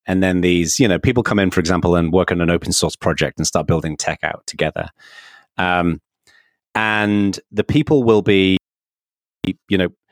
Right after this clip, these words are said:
really excited about the project and building it. So therefore, they will think, "Okay, um, they're excited about the project, therefore they should be probably excited about the company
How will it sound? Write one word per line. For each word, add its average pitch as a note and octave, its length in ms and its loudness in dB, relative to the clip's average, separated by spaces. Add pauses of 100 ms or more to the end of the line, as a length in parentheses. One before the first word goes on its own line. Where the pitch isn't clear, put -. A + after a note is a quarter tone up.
really C3 180 4
excited A2 280 0
about G2 120 0
the F#2 60 -12
project C#3 360 0
and G#2+ 60 0
building A2+ 200 2
it. - 140 -8
So - 120 -4
therefore, B2 360 0
they A2+ 140 4
will A2+ 100 2
think, - 380 -6 (520)
"Okay, E2+ 520 -2 (400)
um, G2 160 -2
they're A2 140 4
excited C#3 360 -2
about A#2 200 0
the F#2 60 -10
project, - 580 -2
therefore A2 360 2
they F#2+ 100 2
should C3 240 0
be A2+ 120 2
probably C3+ 340 0
excited F2+ 380 -2
about E2+ 160 -2
the - 80 -14
company - 640 -4